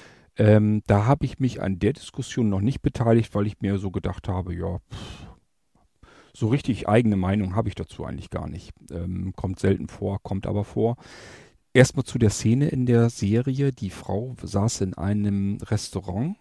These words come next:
und hat sich i-, das Fleisch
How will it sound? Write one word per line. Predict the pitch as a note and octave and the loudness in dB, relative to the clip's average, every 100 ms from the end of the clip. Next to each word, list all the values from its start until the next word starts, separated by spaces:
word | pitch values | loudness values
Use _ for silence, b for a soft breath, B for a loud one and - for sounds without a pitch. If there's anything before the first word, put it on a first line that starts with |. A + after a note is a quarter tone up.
| _ | _
und | A2+ A2+ - | -8 -8 -6
hat | A#2 - | -6 -4
sich | B2+ - - _ _ _ | -6 -6 -12 _ _ _
i-, | F#2 G2 G2+ G2+ G2+ G2+ - - | -4 -2 0 0 0 -2 -4 -2
das | G#2 - | -4 -2
Fleisch | F#2+ G2+ F#3 - | 0 0 0 -6